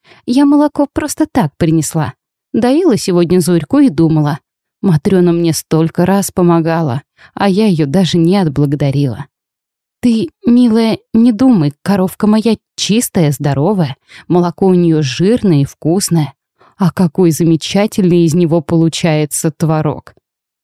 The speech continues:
Бери, матрена, на здоровье». Она сунула мне в руки трехлитровую банку и удалилась. Я же вернулась в дом с банкой молока и расширенными от удивления глазами.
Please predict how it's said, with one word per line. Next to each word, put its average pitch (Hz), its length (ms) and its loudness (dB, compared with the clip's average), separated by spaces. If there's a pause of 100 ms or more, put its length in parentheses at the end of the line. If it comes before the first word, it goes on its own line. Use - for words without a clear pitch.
Бери, 202 420 0
матрена, 151 640 -2 (280)
на 247 200 2
здоровье». 175 760 -2 (840)
Она 185 260 -2
сунула 214 480 0
мне 160 240 0
в 135 80 -6
руки 185 400 -2
трехлитровую 165 720 -2
банку 170 580 -4 (240)
и 196 80 0
удалилась. 196 760 -2 (680)
Я 151 340 -4
же - 160 -14 (380)
вернулась 165 640 0
в 139 120 -8
дом 156 340 -4 (300)
с 165 100 0
банкой 160 360 0
молока 160 440 0
и 180 100 0
расширенными 151 760 -2
от 143 140 -6
удивления 147 540 -2
глазами. 147 640 -4